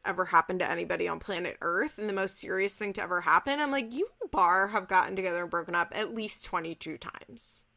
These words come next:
At least. <laughs> Getting a little divorce doesn't mean shit for the two of you. Like, wha- <laughs> It doesn't really mean anything. I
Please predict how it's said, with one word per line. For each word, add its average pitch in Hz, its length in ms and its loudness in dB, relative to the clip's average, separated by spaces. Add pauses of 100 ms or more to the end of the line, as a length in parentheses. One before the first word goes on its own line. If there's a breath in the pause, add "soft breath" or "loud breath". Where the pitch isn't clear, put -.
At 208 200 -2
least. - 560 -2
<laughs> - 1120 -18
Getting 285 200 10
a 571 340 8
little 415 180 12
divorce 269 840 6 (120)
doesn't 247 280 6
mean 220 160 4
shit - 280 2
for - 100 -2
the - 80 -8
two - 180 -4
of - 200 -6
you. - 280 -8 (140)
Like, 269 220 6
wha- 302 120 -4
<laughs> 381 80 -8 (2250 loud breath)
It 440 120 8
doesn't 539 300 10
really 330 200 6
mean 226 220 6
anything. 175 440 0
I - 140 10